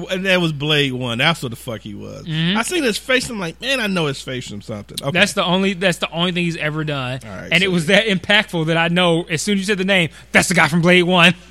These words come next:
Speaker 1: Yeah, and it makes sense now, 'cause I couldn't think of shit that he was in, and I'm like, "What the fuck did he play in?"
Speaker 2: Yep, he was the bad guy in Blade one.
Speaker 1: Damn.
Speaker 2: Um, yeah, so I'm, I'm gonna be on that on day one. So you think ten episode, you said January thirteenth?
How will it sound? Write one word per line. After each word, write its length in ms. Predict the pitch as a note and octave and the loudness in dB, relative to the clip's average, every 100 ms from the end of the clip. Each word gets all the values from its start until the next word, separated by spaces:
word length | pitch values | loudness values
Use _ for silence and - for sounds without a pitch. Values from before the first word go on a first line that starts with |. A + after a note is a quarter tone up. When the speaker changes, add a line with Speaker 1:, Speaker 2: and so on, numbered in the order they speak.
| - F4 | -6 2
Speaker 1:
Yeah, 260 | F3+ G#3 | 6 6
and 80 | G#3 | 6
it 40 | F#3+ | 6
makes 200 | G#3+ F3+ | 6 4
sense 140 | G3+ | 0
now, 140 | F#3 E3 | 0 0
'cause 120 | F#3 | 0
I 60 | F3+ | 0
couldn't 240 | B3 G3+ | 0 -2
think 140 | G#3 F#3+ | -2 -2
of 80 | |
shit 200 | E3 G#3 | -4 -4
that 60 | D3+ | -2
he 80 | F3 | 0
was 180 | D3 B2+ | -2 0
in, 180 | D#3+ D3 | 0 0
and 60 | C#3 | -2
I'm 120 | D3 | -6
like, 160 | C3+ | -8
"What 220 | C3 D3+ - | -8 -10 -10
the 80 | |
fuck 240 | - D#3 D#3 | -12 -12 -10
did 100 | D3 | -8
he 100 | C#3 | -8
play 380 | - D#3+ F3+ A2+ G#2 | -6 -6 -6 -8 -6
in?" 60 | D3 | -2
Speaker 2:
Yep, 180 | D#3+ F3+ | -2 -2
he 100 | E3 | -2
was 100 | D#3 | -2
the 40 | |
bad 240 | D3 D#3 D3 | -2 -2 -2
guy 180 | C#3 C3 | -2 -4
in 80 | |
Blade 220 | B2+ C3+ C3+ | -4 -4 -4
one. 300 | C3+ B2 G#2+ - - - - | -6 -8 -10 -18 -20 -20 -4
Speaker 1:
Damn. 100 | E3 | 2
Speaker 2:
Um, 340 | D#3+ D#3 D3+ - - - - | 4 2 -2 -8 -20 -20 -10
yeah, 220 | F3 E3+ | 0 2
so 200 | C#3 F3 | 2 -2
I'm, 200 | D#3+ F3+ | -2 0
I'm 80 | G3 | 0
gonna 160 | E3 F#3+ | 0 -2
be 160 | F3+ | 0
on 140 | F3+ D#3+ | -2 0
that 180 | D#3 D3 | 0 -2
on 140 | D3 | -2
day 160 | C3+ C#3 | -4 -6
one. 340 | C3 C3+ A2+ - - - | -6 -8 -10 -14 -20 -20
So 460 | - F#3 E3+ E3 E3 - - - _ - | -4 0 2 2 -2 -10 -20 -20 _ -12
you 100 | E3 | -6
think 280 | F3+ F3+ C#3+ | -2 -2 0
ten 180 | G#3+ | 0
episode, 680 | G#3+ G#3 G3 F#3+ E3 E3 E3 | 0 0 -2 -2 0 0 -2
you 120 | F3 | -4
said 260 | E3 F3 C#3+ | -4 -2 -2
January 640 | C3 D#3+ E3 D#3+ D#3+ D#3 | -2 -2 -2 -2 -2 -4
thirteenth? 480 | C#3+ E3 - F#3+ G#3+ | -4 -6 -6 -8 -8